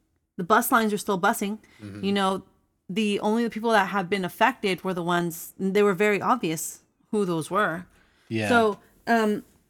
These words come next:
Speaker 1: a lot could have been done with just some communication.
Speaker 2: Do you think the whole town was kind of, like, still back in the day? Like,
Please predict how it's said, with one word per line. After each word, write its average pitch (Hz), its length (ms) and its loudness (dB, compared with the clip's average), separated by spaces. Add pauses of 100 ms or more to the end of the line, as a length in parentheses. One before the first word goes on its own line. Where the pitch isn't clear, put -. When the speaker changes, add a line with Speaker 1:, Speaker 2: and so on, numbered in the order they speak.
Speaker 1:
a 226 100 2
lot 240 360 8
could 226 120 0
have 190 120 0
been 185 140 0
done 170 340 0
with 185 180 -6
just - 340 -4
some 185 300 -2
communication. 170 840 -6 (640)
Speaker 2:
Do 143 80 0
you 139 40 4
think 175 160 4
the 165 80 6
whole 135 220 6
town 123 400 2
was 135 200 0
kind 131 200 0
of, 127 120 -6
like, 131 260 2
still 135 540 0 (520)
back 120 300 -2
in 135 80 -2
the 131 100 -4
day? 139 300 -2
Like, 101 300 -4